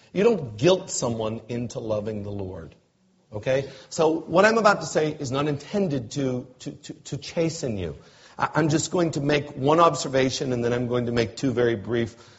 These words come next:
simple applications. And here's the observation.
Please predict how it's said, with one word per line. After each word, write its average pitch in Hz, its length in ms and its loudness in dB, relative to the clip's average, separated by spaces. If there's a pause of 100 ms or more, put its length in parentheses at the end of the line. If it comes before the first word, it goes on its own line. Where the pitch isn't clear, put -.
(140)
simple 127 600 2
applications. 117 800 0
And 127 160 -4
here's 156 220 0
the 143 100 -2
observation. 110 800 -2